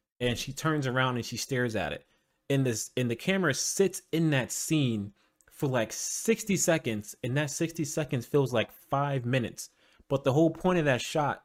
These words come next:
is tension. You see her looking at the figure, you're looking at the figure, and you're waiting for the thing to jump.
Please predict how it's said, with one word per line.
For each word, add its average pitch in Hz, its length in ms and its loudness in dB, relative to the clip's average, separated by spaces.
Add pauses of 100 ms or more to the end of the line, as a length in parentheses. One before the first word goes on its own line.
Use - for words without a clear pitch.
is - 160 -8
tension. 139 500 -4 (600)
You 123 160 -4
see - 240 0
her 156 100 2
looking 151 260 2
at 143 100 0
the 139 60 -4
figure, 135 360 0
you're 120 200 0
looking 156 200 0
at 143 100 -2
the 139 80 -2
figure, 131 360 -2
and 117 280 -4
you're 147 100 4
waiting 139 580 4
for 139 140 -2
the 123 80 -2
thing 135 260 -2
to - 100 -10
jump. 110 400 -4